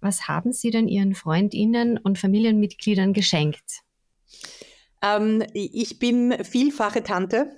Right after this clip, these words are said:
Speaker 2: Also meine Brüder haben sich mehrfach fortgepflanzt, ähm, und ich bin, äh, zu Weihnachten, glaub ich, nicht so hoch im Rennen bei denen, ähm, weil ich konsequent, seit es sie auf der Welt sind, Bücher verschenk. Ich find, Bücher sind einfach ein wunderschönes Geschenk.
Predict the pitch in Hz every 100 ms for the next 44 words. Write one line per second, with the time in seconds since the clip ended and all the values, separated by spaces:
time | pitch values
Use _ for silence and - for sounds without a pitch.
0 | _ - _ _ _ _ _ - 190 180
1 | 190 185 208 214 190 190 190 170 180 185
2 | - 170 175 165 175 196 - - 196 190
3 | 190 196 - 196 196 175 - 175 - 208
4 | 202 202 202 190 185 185 185 180 180 -
5 | - _ _ 240 202 170 240 262 233 208
6 | 185 196 214 214 - 196 165 185 175 160
7 | 170 170 170 165 165 190 233 - 170 185
8 | 185 185 - 180 185 185 190 - - 180
9 | 196 196 190 170 170 165 - - 175 165
10 | 180 - 170 170 160 156 - 170 170 180
11 | 196 196 185 185 226 - _ _ _ -
12 | 180 196 175 196 180 180 190 160 170 165
13 | 175 165 190 214 214 208 202 - 202 196
14 | 247 -